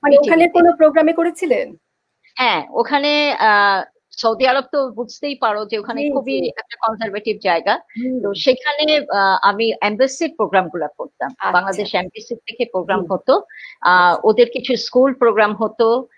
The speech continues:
Speaker 2: তারপরে সার্কের একটা program হলো। সেই
Speaker 1: হুম।
Speaker 2: প্রোগ্রামে, আহ, সার্কের সব দেশ ওখানে এসেছিল। আর আমি বাংলাদেশ রিপ্রেজেন্ট করেছিলাম। তো
Speaker 1: আচ্ছা।
Speaker 2: সেখানে ইন্ডিয়া মাদ্রাজ থেকে ওরা first, আহ, first হলো।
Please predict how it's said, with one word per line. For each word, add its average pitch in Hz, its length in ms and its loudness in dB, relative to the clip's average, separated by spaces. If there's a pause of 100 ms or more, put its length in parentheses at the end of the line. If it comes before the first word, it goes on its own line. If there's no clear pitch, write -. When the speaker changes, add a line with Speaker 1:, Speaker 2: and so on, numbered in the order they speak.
(140)
Speaker 2:
তারপরে 202 280 0
সার্কের 240 540 0
একটা 247 240 0
program 220 420 0
হলো। 226 420 -2 (300)
সেই 262 320 2
Speaker 1:
হুম। 190 80 -12
Speaker 2:
প্রোগ্রামে, 247 800 0
আহ, 190 520 0 (800)
সার্কের 220 440 0
সব - 460 0
দেশ 254 220 -4
ওখানে 240 540 -4
এসেছিল। 240 600 -4 (400)
আর 185 200 2
আমি 208 220 2
বাংলাদেশ 214 540 0
রিপ্রেজেন্ট 180 440 -6
করেছিলাম। 151 580 -8 (340)
তো 202 60 -6
Speaker 1:
আচ্ছা। 190 140 -4
Speaker 2:
সেখানে 254 580 0
ইন্ডিয়া 269 360 0
মাদ্রাজ 226 440 0 (100)
থেকে 254 260 0
ওরা 226 240 2
first, - 520 -4 (200)
আহ, 180 400 -4 (120)
first 202 320 -2
হলো। 202 300 0